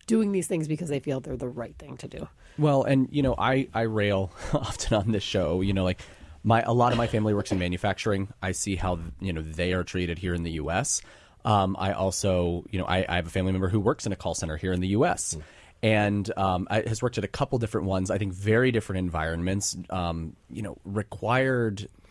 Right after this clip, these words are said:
Speaker 2: which I didn't even know was a thing, required, um, overtime, et cetera, et cetera. And so
Speaker 3: Which, which is illegal, by the way,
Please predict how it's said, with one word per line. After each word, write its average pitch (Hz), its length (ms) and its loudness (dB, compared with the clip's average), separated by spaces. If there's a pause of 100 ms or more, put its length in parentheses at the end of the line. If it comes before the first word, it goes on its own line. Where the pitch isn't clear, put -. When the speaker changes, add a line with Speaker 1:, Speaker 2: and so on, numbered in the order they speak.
Speaker 2:
which 104 260 -6
I 104 60 0
didn't 113 160 2
even 98 120 -2
know 98 100 0
was 87 120 -2
a 82 40 -10
thing, 92 240 0
required, 107 720 0
um, 82 460 -4 (800)
overtime, 104 800 2
et 104 120 -2
cetera, 101 300 2
et - 80 -4
cetera. 101 280 2
And 90 140 0
so 107 260 4
Speaker 3:
Which, 110 240 2
which 95 180 0
is 85 100 0
illegal, 80 300 2
by 71 100 -2
the 71 80 -4
way, 69 180 -2